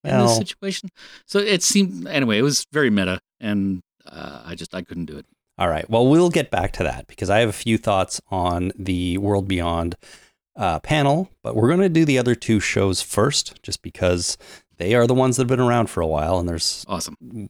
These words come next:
Speaker 2: they are the ones we tend to focus on. So we're going to start with the Walking Dead panel,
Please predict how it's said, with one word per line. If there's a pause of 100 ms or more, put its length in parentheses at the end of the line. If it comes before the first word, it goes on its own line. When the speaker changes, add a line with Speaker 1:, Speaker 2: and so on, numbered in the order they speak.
Speaker 2:
they
are
the
ones
we
tend
to
focus
on.
So (800)
we're
going
to
start
with
the
Walking
Dead (200)
panel,